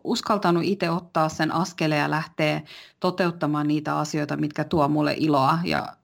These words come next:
ja tota onnellisuutta. Ja, ja se, että mä kehitän itteeni koko ajan, niin se tuo mulle tosi paljon hyvää fiilistä.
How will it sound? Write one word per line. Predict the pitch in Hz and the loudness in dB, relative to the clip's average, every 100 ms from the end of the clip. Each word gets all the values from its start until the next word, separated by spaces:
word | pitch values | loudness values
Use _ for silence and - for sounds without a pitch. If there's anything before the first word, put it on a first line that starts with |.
| - | -8
ja | 151 | -6
tota | 147 139 147 143 | -6 -4 -2 0
onnellisuutta. | 156 147 143 139 143 139 - - 139 | 4 4 4 2 -2 -4 -4 -2 0
Ja, | 151 147 - - | 2 0 -2 -6
ja | |
se, | 160 143 | 0 0
että | 139 | 0
mä | 151 | 0
kehitän | 160 165 151 147 | 0 2 0 0
itteeni | 135 139 - 143 147 | 0 -2 -2 -2 -2
koko | 151 147 143 | -2 -2 2
ajan, | 139 139 | 2 2
niin | 160 | 0
se | 160 | -2
tuo | 165 156 | 0 2
mulle | 156 160 170 | 4 2 0
tosi | 208 175 | -2 0
paljon | 139 - 151 | -2 -2 -2
hyvää | 151 151 165 | 0 0 0
fiilistä. | - 87 - - | -4 -4 -6 -8